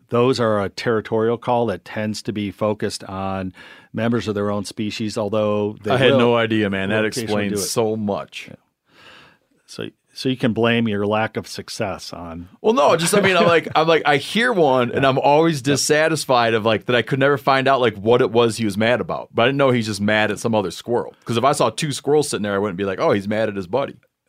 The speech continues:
Speaker 1: So it, it really is an indicator that the space is occupied. So during, uh,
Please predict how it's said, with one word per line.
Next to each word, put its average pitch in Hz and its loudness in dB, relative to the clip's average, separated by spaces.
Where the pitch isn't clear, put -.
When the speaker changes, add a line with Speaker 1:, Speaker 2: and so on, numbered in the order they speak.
Speaker 1:
So 120 0
it, 120 -8
it 117 -6
really 156 2
is 123 -2
an 131 -6
indicator 117 0
that 104 -4
the - -20
space - -8
is 98 -10
occupied. 127 -8
So 101 -8
during, 123 0
uh, - -10